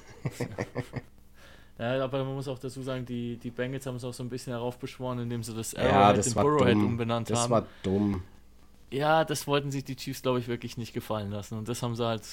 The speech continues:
Speaker 2: relativ schnell klargestellt.
Speaker 1: Dass das hochgeschaukelt wird, war doch klar.
Speaker 2: Ja, aber nichtsdestotrotz, geiles Spiel, kann man sich wirklich nur auf nächste Woche freuen.
Speaker 1: Und jetzt haben
Speaker 2: Äh,
Speaker 1: wir, glaub ich,
Speaker 2: ja.
Speaker 1: äh, wenn ich mich jetzt nicht ganz täusche, haben wir das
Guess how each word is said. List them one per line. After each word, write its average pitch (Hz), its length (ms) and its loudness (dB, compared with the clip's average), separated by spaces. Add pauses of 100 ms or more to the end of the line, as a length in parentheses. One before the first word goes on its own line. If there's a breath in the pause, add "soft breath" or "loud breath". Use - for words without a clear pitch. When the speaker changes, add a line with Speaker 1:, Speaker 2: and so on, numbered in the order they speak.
(120)
Speaker 2:
relativ 113 360 -2
schnell 117 180 -4
klargestellt. 104 680 -6
Speaker 1:
Dass 95 220 -6
das 110 240 -2
hochgeschaukelt 104 640 0
wird, 101 200 0
war 92 100 2
doch 92 160 -2
klar. 90 340 -2 (540 soft breath)
Speaker 2:
Ja, 120 120 -8
aber 113 180 -2
nichtsdestotrotz, 110 760 -4
geiles 117 340 -4
Spiel, 120 300 -8
kann 117 160 -8
man 117 80 -6
sich 110 200 -12
wirklich 117 260 -10
nur 117 100 -6
auf 107 100 -10
nächste 110 300 -8
Woche 104 220 -6
freuen. 104 360 -10 (320 loud breath)
Speaker 1:
Und - 120 0
jetzt 127 180 6
haben 143 140 10
Speaker 2:
Äh, - 20 6
Speaker 1:
wir, 147 160 8
glaub 147 300 6
ich, 190 320 0
Speaker 2:
ja. 123 360 4
Speaker 1:
äh, 60 100 -4
wenn 123 180 4
ich 160 80 4
mich 160 200 0
jetzt - 220 -4
nicht 143 160 -4
ganz 135 260 -4
täusche, 160 540 0
haben 143 420 -2
wir 131 180 0
das 127 380 -4